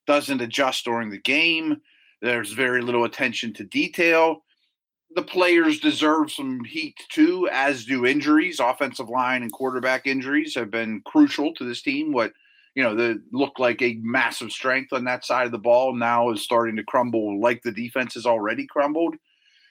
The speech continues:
You know, Elliott's fumbles and early game turnovers and putting them behind the eight ball. I'm not sure I blame coaches for that. But,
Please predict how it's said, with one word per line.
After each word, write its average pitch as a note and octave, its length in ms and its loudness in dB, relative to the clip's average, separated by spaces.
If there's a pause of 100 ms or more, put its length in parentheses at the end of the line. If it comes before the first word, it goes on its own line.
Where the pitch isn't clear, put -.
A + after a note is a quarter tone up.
You D3 60 2
know, A#2+ 260 2
Elliott's C#3 480 2
fumbles C3+ 720 0 (100)
and G#2 300 -4
early C#3+ 380 4 (100)
game C#3 380 -4
turnovers C3 840 -4
and G#2+ 220 -8
putting B2+ 300 -4
them A#2+ 120 -4
behind A#2 360 0
the A2 140 0
eight B2 200 0
ball. C3 400 4 (380)
I'm A#2+ 120 2
not A#2+ 140 0
sure B2+ 180 2
I A#2+ 60 4
blame A#2 320 0
coaches B2 460 -2
for - 220 -10
that. B2 280 0 (760)
But, F#3 360 4